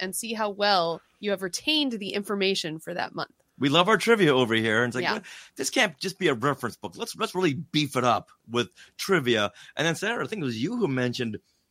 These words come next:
Speaker 2: "Let's put a little something personal before, a little
Speaker 1: Yep.
Speaker 2: preface before each month." Like, hey, that's a good idea.
Speaker 1: Yeah.
Speaker 2: Because, you know, Mar-, January, any, any month, like, why, well, what happened that month? Why is that month so prevalent? What, what can we look forward to? It's like, well,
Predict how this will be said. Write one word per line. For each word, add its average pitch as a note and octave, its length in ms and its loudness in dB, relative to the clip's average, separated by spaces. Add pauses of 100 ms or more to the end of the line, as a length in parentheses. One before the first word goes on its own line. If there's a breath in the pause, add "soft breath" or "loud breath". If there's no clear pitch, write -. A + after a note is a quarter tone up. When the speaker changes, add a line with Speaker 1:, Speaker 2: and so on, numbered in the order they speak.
(120)
Speaker 2:
"Let's - 100 -10
put - 160 -6
a G#3 40 -2
little G3 200 4
something F#3 320 -4
personal D#3 540 -6
before, B2+ 680 -4
a - 60 -10
little C#3 80 0
Speaker 1:
Yep. A3+ 160 2
Speaker 2:
preface A3 300 -2
before C3 340 -2
each A2+ 160 -4
month." A3+ 260 -2
Like, - 140 -6 (300 loud breath)
hey, - 80 -8
that's - 140 -4
a - 20 -20
good F#3+ 180 0
idea. D#3+ 480 -2 (160 loud breath)
Speaker 1:
Yeah. D#3+ 120 -6 (200)
Speaker 2:
Because, D3+ 500 2
you F3 60 -4
know, D#3+ 200 4 (360)
Mar-, B2 320 6 (100)
January, D#3+ 600 4
any, E3 340 2
any F3+ 220 2
month, F3+ 320 2
like, D3+ 140 -4
why, F#3 180 0
well, D#3 300 2 (180)
what G3 220 2
happened F#3+ 320 0
that D#3 120 2
month? C3+ 220 -2
Why D3 160 4
is F3+ 60 2
that D#3+ 160 0
month D3+ 240 -2 (240 soft breath)
so D3 180 -2
prevalent? A#2 580 0
What, F3 220 0
what F3 140 -4
can F#3 100 0
we F3 80 4
look D3+ 160 0
forward B2 540 0
to? F2 160 -6
It's F2+ 100 -16
like, F#2 100 -14
well, - 300 -4